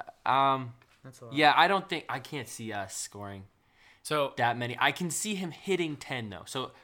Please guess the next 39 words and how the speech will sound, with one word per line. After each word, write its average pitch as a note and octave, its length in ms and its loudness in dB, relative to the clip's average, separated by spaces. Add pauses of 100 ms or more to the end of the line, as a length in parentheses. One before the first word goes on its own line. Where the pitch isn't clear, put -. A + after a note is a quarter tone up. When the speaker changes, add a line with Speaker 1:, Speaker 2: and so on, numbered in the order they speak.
Speaker 1:
for B2+ 240 -2
him D3+ 360 -4
to C#3+ 100 -8
hit, C#3+ 500 -4 (960)
to C#3 80 -8
score D3+ 720 -2
eight C3+ 220 -4
goals C3 240 -2
in A#2+ 80 -6
eleven G#2 320 -6
games, G2 260 -10 (100)
I C3+ 80 0
can C#3 200 -8
see D3 240 -6
it B2+ 60 -8
happening. G2+ 380 -6 (140)
I, A#2+ 200 0 (100)
I B2 220 4
am C#3+ 160 -4
optimistic A#2+ 680 -4
to, G2+ 180 -12
like, F#2 200 -8 (580)
yeah, A2+ 220 -2
that's A2 180 -4
possible. B2 640 0 (220)
Just F3+ 180 -4
because F3+ 240 -6
I C3 120 0
think D#3 260 -12
there's B2+ 160 -8
players C3+ 500 -6 (960)
on C3+ 240 2
this C#3+ 220 -4
team, A2+ 520 -6 (440)
when A2+ 80 -10
you A#2 120 -6
look C3+ 300 -4
at, A2+ 380 0 (640)
um, G2+ 560 -2